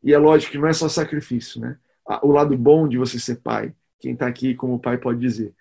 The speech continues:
que você passa a viver muitas vidas, né? É, eu tenho muitas vidas, não sei se você sabe, mas às vezes eu tô num dia horrível e um filho meu vem e compartilha algo especial, uma conquista, e pronto,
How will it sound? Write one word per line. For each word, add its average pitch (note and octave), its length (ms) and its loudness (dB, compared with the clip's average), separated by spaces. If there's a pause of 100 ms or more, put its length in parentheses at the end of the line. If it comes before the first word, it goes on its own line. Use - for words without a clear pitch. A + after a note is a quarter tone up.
(200)
que - 60 -10
você C3 200 -2
passa D3 360 -2
a - 20 0
viver C#3+ 500 -2 (140)
muitas E3 380 0
vidas, A#2+ 540 -6 (520)
né? D3 280 -6 (520)
É, B2+ 420 2 (200)
eu D3 160 0
tenho E3+ 260 2
muitas F3 340 4
vidas, C#3+ 340 0
não B2+ 80 -8
sei C3+ 140 -8
se - 100 -12
você C#3 240 -6
sabe, A#2+ 460 -6 (320)
mas C3+ 300 0 (100)
às C3 140 0
vezes D#3+ 120 4
eu E3+ 80 6
tô E3+ 140 2
num E3 120 -2
dia D#3 160 2
horrível D#3+ 500 0 (180)
e D#3+ 100 -2
um D3+ 60 0
filho D#3 260 2
meu D3+ 300 0
vem C#3+ 380 0 (180)
e C3 80 -4
compartilha D3+ 680 -2
algo C#3+ 280 2
especial, C#3+ 540 -2
uma C3+ 160 -6
conquista, D#3 640 -6 (180)
e - 80 -6
pronto, F#3+ 420 -2